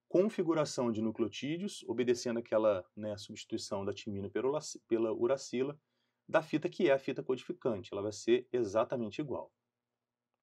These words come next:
Então você vai ter ali uma R N A polimerase, tá? Ela vai se ligar, vai abrir, e aí aonde tiver uma, uma adenina no D N A, ela vai e coloca uma uracila, onde tiver uma citosina,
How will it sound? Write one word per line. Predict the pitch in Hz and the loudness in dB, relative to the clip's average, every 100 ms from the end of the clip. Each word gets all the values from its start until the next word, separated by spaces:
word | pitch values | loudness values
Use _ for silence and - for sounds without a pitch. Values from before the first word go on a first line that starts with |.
| _ _ - - - | _ _ -20 -20 -12
Então | - 135 | 0 2
você | 135 | 2
vai | 151 151 | 2 2
ter | 156 131 | 4 4
ali | 120 98 92 _ - | 6 2 -2 _ -8
uma | 113 113 107 - | -4 -2 -2 0
R | 113 120 | 0 0
N | 110 | 0
A | 104 | -2
polimerase, | 98 160 196 196 120 131 143 156 | -2 -2 0 2 4 2 -2 -8
tá? | - | -4
Ela | 123 117 | -2 0
vai | 104 | -2
se | - | 0
ligar, | 170 139 127 151 117 | -2 2 2 0 -4
vai | 107 113 135 | 0 2 4
abrir, | 170 147 151 170 _ _ _ - | 2 0 -2 -2 _ _ _ -4
e | 208 | -2
aí | 226 | 0
aonde | 208 190 190 | 0 0 0
tiver | 190 139 | 0 2
uma, | 135 139 147 143 | 0 0 -2 -4
uma | 123 123 | -2 -2
adenina | 135 127 131 147 120 | 0 -2 -2 -2 -2
no | 120 | -2
D | 151 | -2
N | 208 226 | -2 -2
A, | 190 | -4
ela | 214 208 | -6 -2
vai | 180 | -2
e | 170 | -2
coloca | - 180 131 143 | 0 2 2 0
uma | 143 | -2
uracila, | 180 180 - 175 143 | -2 -2 0 0 0
onde | 135 | -4
tiver | 127 127 | -4 -4
uma | 120 | -4
citosina, | - 139 117 110 117 | -2 2 2 2 -2